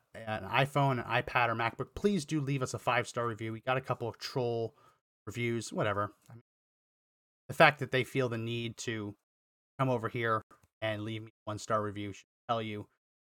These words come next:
um, <laughs> I mean, it should tell you all, all, all you need to know about what they fear from this show.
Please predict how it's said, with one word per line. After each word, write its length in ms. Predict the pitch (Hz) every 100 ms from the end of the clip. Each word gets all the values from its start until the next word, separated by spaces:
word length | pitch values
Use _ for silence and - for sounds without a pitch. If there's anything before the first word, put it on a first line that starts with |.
| _ _
um, 340 | 95 92 92 - _
<laughs> 120 | - 107 104 104 143
I 80 | 139
mean, 180 | 135
it 60 | 135
should 120 | 143
tell 160 | 165 143
you 120 | 135
all, 260 | 127 120 -
all, 180 | - 123
all 140 | 123 123
you 80 |
need 140 | 117 107
to 80 | 107
know 100 | 101
about 240 | 95 95
what 140 | 101 -
they 200 | 95 92 - _ _ _
fear 320 | 131 110 98 - _ _ _ _
from 160 | 110 98
this 120 | 92
show. 340 | - 151 143